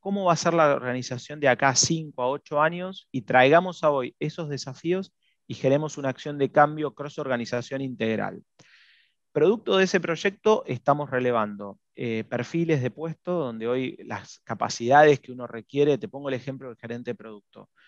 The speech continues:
Cuando uno antes miraba, eh, un gerente de producto en la industria, tenía determinadas cualidades, capacidades y background.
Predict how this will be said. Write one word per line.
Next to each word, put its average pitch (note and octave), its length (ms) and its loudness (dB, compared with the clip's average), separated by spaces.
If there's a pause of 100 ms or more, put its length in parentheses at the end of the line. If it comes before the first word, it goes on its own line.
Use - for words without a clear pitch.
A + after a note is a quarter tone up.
(200)
Cuando A#2 240 -14
uno D3+ 100 0
antes D#3 360 0
miraba, B2 840 4
eh, A2+ 300 -8
un B2+ 140 -14
gerente C3+ 340 -4
de C3 60 -6
producto D3+ 600 -6
en A2+ 120 -6
la A2+ 80 -2
industria, D#3 560 0
tenía B2+ 340 0
determinadas A#2 480 -2
cualidades, B2 600 4
capacidades A#2+ 760 0
y A#2 80 -2
background. G#2+ 400 -6